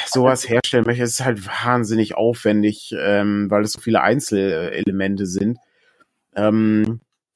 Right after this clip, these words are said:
ich weiß noch nicht, wir sind noch so am Überlegen. Ich hatte mal überlegt, ob man jetzt hier mal so ganz öffentlich gesagt, äh, ohne dass es irgendeinen Gehalt hat,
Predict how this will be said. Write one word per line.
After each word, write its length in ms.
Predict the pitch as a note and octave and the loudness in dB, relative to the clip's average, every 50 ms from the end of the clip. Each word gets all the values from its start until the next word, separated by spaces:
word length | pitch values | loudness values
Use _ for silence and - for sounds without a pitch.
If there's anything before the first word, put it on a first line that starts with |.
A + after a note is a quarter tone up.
| - - _ | -20 -20 _
ich 120 | - - - | -20 -8 -4
weiß 200 | - G#2+ G#2 - | -4 -2 0 0
noch 100 | A2 G2 | 0 0
nicht, 180 | G2 F#2 - | -2 -2 0
wir 100 | A#2 A2+ | 0 0
sind 180 | F#2+ A#2+ C3 D3 | 2 0 2 2
noch 120 | D#3 D3+ | 2 2
so 140 | - C#3+ C#3 | 4 4 4
am 120 | B2+ C3 C3 | 4 4 4
Überlegen. 420 | B2 B2+ A#2+ A#2 A2+ A#2+ C3+ B2+ | 4 4 4 4 4 2 2 2
Ich 160 | A#2 G#2+ - | 0 0 -2
hatte 160 | B2+ B2 - E3 | 0 2 4 4
mal 180 | D3+ B2+ B2 | 6 6 4
überlegt, 360 | A#2+ B2 A#2 A2+ A#2+ B2 B2 | 4 4 6 6 4 4 2
ob 100 | C3 B2+ | 0 0
man 340 | - A#2 A2+ A2 A2+ G#2 - - - - - - _ _ - - | 0 0 0 0 -2 -4 -8 -12 -18 -20 -20 -20 _ _ -20 -14
jetzt 440 | G#2 A2 A#2 A#2 A2+ - - - - - | -2 2 2 2 2 0 -6 -8 -8 -2
hier 140 | - B2 | 0 0
mal 160 | A2+ G#2 G#2 G#2 | 2 2 2 0
so 100 | G#2 A2 | 0 0
ganz 320 | - A2 A2 A2 - - - | 2 2 0 0 -2 -4 -4
öffentlich 440 | B2 A#2+ - C#3 A#2+ A#2 G#2+ - - | -4 -2 0 0 0 0 -2 -2 -2
gesagt, 560 | B2 A2 G2 A2+ A2 A2 A#2 A#2+ - - - | -2 0 4 4 4 4 4 2 -2 -8 -4
äh, 160 | G#2+ G#2+ A2 A2 | -2 0 0 0
ohne 220 | F2+ G2 A#2 A#2 | 0 0 0 0
dass 180 | A#2 A2 G#2+ G#2 | 0 0 -2 -2
es 140 | A2 - - | -4 -6 -6
irgendeinen 560 | G2 A2+ G#2+ - - G#2 G#2+ G#2+ G#2+ G#2+ G2+ | -6 -6 -4 -4 -4 -2 0 0 0 0 0
Gehalt 380 | F#2+ G#2 G2 G2+ G#2 A#2+ B2+ | 0 0 2 4 4 4 4
hat, 340 | A#2+ G2+ G#2 - - - - | 2 0 0 -2 -6 -10 -12